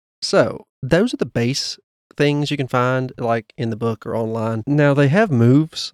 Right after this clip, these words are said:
like any P B T A game. Um, the hunter's basic moves are act under pressure, usually a difficult or dangerous action that isn't covered by another move. I should also say this is a two D six game.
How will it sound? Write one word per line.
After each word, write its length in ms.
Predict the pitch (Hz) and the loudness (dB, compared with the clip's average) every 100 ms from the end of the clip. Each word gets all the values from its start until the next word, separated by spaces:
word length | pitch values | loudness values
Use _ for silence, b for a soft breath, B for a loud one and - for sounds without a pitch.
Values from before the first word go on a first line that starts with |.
| - | -8
like 160 | 117 - | -8 -6
any 360 | - 117 120 - _ | -6 -4 -6 -8 _
P 100 | 123 | -6
B 100 | 123 | -4
T 200 | 131 127 | -4 -4
A 80 | 123 | -2
game. 300 | 123 127 143 _ - | -2 -4 -6 _ -6
Um, 380 | 117 120 117 - | -2 -2 -2 -4
the 140 | 117 | -6
hunter's 300 | 104 131 147 | 0 2 2
basic 280 | 143 147 139 | 2 0 0
moves 400 | 135 143 143 135 | 2 4 4 0
are 280 | 120 120 120 - | 0 2 0 0
act 220 | 123 - | -2 0
under 160 | 131 123 | -2 -2
pressure, 480 | - 127 120 127 131 _ | 2 2 2 -4 -6 _
usually 300 | 127 123 131 | -6 -2 0
a 40 | 120 | 0
difficult 460 | 127 123 - 127 | -2 -4 -4 -4
or 40 | 120 | 0
dangerous 440 | 120 123 123 117 | 0 0 0 0
action 380 | 117 120 - 127 | 0 0 -2 -2
that 120 | 123 | -2
isn't 200 | 123 117 | -2 -4
covered 280 | 113 120 117 | -4 -4 -2
by 120 | 110 | -2
another 240 | 110 117 120 | 0 0 0
move. 260 | 123 127 _ - | 0 -2 _ -2
I 80 | 120 | 0
should 180 | 120 113 | 0 2
also 240 | 113 - | 0 0
say 220 | 110 117 110 | -4 -4 -4
this 180 | 113 | -4
is 140 | 110 104 | -4 -8
a 40 | |
two 240 | - - 104 | -8 -8 -6
D 140 | 95 | -6
six 340 | 107 107 - - | -8 -10 -12 -12
game. 400 | - - 131 | -12 -12 -14